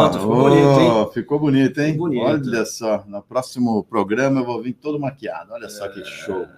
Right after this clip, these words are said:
Speaker 1: a mulherada vai ficar feliz. Ou melhor, os homens.
Speaker 2: Os
Speaker 1: vão ficar
Speaker 2: homens,
Speaker 1: felizes.
Speaker 2: os homens. Bom, gente, aqui no Business Rock, toda terça-feira, às dezoito horas, na sessenta e seis Brasil F M, hoje com Marco Manzano.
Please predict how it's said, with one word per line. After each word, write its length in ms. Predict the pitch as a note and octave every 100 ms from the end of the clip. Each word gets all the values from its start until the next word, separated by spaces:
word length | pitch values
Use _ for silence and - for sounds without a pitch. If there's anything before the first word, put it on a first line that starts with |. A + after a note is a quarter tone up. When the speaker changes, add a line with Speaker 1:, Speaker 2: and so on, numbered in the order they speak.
| - - -
Speaker 1:
a 60 | C#3
mulherada 260 | G#2+ C3 A#2+
vai 140 | C#3
ficar 180 | C#3+ C#3+
feliz. 500 | - C#3+ G#2 G2+ -
Ou 80 | C3
melhor, 400 | C#3+ C3 G#2+ - _ -
os 120 | A2+
homens. 260 | A2 G2+ F2+
Speaker 2:
Os 140 | A2
Speaker 1:
vão 80 | G2
ficar 120 | E2
Speaker 2:
homens, 60 | F2+
Speaker 1:
felizes. 120 | E2 F2+
Speaker 2:
os 80 |
homens. 720 | F#2 F2+ - - D#3 - - - -
Bom, 160 | D#3+
gente, 520 | D3+ D#3+ C#3+ A#2 G2 - - -
aqui 380 | A#2+ - - F3
no 440 | D#3 B2 G#2 G2 - _ _ _
Business 480 | G#2 G3+ D#3 D#3+ A#2+
Rock, 320 | D3+ D3+ - -
toda 240 | - E3
terça-feira, 760 | D3+ D#3+ - A#2+ - D#3+ C#3+ B2+
às 180 | G#2+ -
dezoito 560 | A2+ G#2+ - F#3 F3+ B2+
horas, 600 | C3+ C#3+ C3+ B2+ - - _ _
na 120 | B2+ A#2+
sessenta 360 | A#2+ D#3+ C#3
e 40 | C#3+
seis 240 | D3+ C#3
Brasil 320 | B2+ A2 B2
F 200 | B2+ -
M, 240 | C3 C#3 B2
hoje 300 | C#3 A#2+ C3+
com 160 | C3+
Marco 540 | A2+ F#2 F#2 D3 - D3
Manzano. 600 | C3 G#2 A#2+ G#2 F#2+